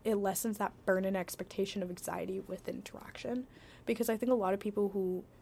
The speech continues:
you know, everybody wants to be understood. That's a baseline. Like, how can we make everybody's lives feel comfortable and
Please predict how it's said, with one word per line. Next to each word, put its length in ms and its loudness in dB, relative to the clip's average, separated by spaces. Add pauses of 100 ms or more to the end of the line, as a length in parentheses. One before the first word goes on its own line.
you 80 -2
know, 240 -4
everybody 300 6
wants 220 8
to 40 -2
be 80 6
understood. 380 2
That's 160 4
a 80 8
baseline. 760 2
Like, 140 2
how 140 8
can 160 4
we 80 4
make 300 8
everybody's 440 6
lives 500 4 (680)
feel 160 6
comfortable 560 0
and 280 4